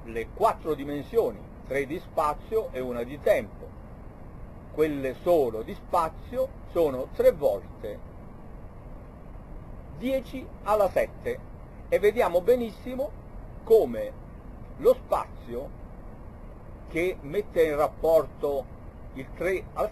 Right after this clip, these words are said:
sette lo mette in rapporto e giunge al metro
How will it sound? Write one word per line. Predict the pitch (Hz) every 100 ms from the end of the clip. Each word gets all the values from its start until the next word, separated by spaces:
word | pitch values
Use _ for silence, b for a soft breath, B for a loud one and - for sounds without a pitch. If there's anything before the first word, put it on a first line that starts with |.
| -
sette | 233 208 - - 262 294
lo | 156 190
mette | 214 - 139
in | 156
rapporto | 233 240 - 175 170 - - - - - - - -
e | - 120
giunge | 139 127 117
al | 113
metro | 113 104 - 131 202